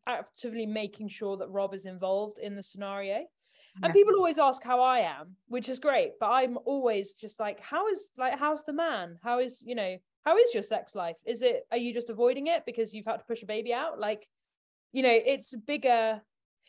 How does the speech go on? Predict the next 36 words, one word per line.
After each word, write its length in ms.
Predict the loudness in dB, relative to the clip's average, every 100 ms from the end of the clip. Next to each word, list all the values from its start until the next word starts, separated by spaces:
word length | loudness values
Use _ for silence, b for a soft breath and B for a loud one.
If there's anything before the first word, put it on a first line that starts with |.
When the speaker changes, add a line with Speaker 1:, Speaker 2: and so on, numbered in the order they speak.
| b
Speaker 1:
it's 160 | -4 2
all 220 | 4 6
very 260 | 8 6 4
well, 580 | 2 4 4 4 2 0 _ _
it's 160 | -6
all 160 | -4 -2
very 220 | 0 0
exciting 680 | -2 -4 -2 -2 -4 -10 -10
when 120 | -6
you're 100 | -8
pregnant 480 | -6 -8 -6 -12 -12 -8
and 100 | -8
it's 160 | -6
like, 140 | -6 4
"Oh, 240 | 10 10 10
how 60 | 6
are 80 |
you 160 | 4 4
feeling? 320 | 2 2 0
How's 220 | 0 -2 0
your 100 | -2
husband 300 | -2 -10 -12
feeling?" 260 | -8 -6
Blah, 120 | -4 -4
blah, 160 | -6
blah, 140 | -6 -4
blah, 240 | -2 -2
or 140 | -2 -2
your 80 | -2
boyfriend 400 | -4 -6 -8 -4
or 20 |
whatever. 380 | -4 -2 -4 -2
How 140 | -2
are 60 | 0
they 180 | -2 -2
feeling? 360 | -6 -6 -10